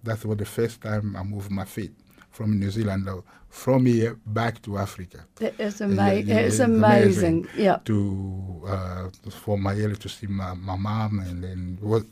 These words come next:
Speaker 1: happy. Everybody was happy for him.
Speaker 2: So why Wellington then?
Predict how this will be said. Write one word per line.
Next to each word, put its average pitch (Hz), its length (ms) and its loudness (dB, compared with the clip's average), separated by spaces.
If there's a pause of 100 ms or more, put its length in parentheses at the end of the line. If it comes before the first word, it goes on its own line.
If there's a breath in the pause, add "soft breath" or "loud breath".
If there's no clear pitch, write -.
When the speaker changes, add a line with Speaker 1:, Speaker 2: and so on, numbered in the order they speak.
Speaker 1:
happy. 120 360 -2
Everybody 104 360 -6
was 98 220 -6
happy 98 340 -10
for 92 180 -12
him. 139 300 -6 (500 loud breath)
Speaker 2:
So 381 340 2
why 339 360 6
Wellington 320 800 4
then? 180 300 -2